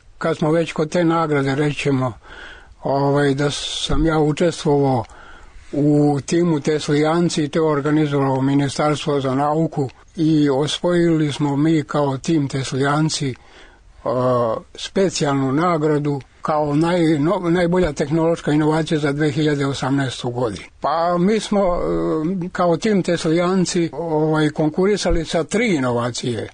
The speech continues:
mada je su svi konkurisali sa jednom, ja sam izašao sa tri inovacije.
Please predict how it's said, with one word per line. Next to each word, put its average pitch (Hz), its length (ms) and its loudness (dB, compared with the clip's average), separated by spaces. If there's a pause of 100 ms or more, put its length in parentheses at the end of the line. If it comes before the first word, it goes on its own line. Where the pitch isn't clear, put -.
(420)
mada 151 280 2
je 156 120 0
su 160 360 0
svi 175 220 0
konkurisali 165 640 0
sa 143 120 -4
jednom, 160 580 0
ja 165 160 0
sam 151 180 0
izašao 160 420 0
sa 143 140 -2
tri 170 240 0
inovacije. 151 720 0